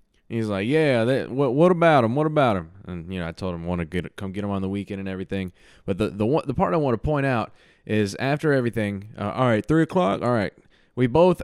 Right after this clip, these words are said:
simultaneously, at the very same time, we, the, the, the same things. We said, "Sounds good. All right, you have a good one." <laughs> S-,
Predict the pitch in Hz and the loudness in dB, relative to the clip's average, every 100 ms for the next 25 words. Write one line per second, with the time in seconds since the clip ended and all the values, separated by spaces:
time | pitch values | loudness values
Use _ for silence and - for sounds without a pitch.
0 | _ - - - 175 170 147 147 127 104 | _ -8 -4 0 2 2 2 0 0 -2
1 | 104 107 107 107 143 143 - 143 131 127 | -2 -4 -2 -2 0 0 0 -2 -2 -2
2 | 131 120 98 101 117 101 101 101 104 104 | 0 0 0 -2 -6 -8 -12 -10 -8 -8
3 | 78 - _ 101 98 - 151 147 135 104 | -10 -16 _ -10 -8 -4 -2 0 0 -2
4 | 95 120 - 104 90 - _ _ _ _ | -2 -4 0 -2 -2 -6 _ _ _ _
5 | _ _ _ - 110 123 147 143 170 165 | _ _ _ -6 -2 2 2 2 6 8
6 | 131 107 104 - - _ _ _ _ _ | 8 4 -4 -16 -20 _ _ _ _ _
7 | _ _ - 101 139 120 - 107 117 139 | _ _ -4 2 4 4 2 2 2 2
8 | 139 139 151 123 104 92 - - - - | 0 2 4 4 -2 -6 -14 -18 -14 -14
9 | - _ - - - - _ - | -14 _ -20 -20 -20 -20 _ -20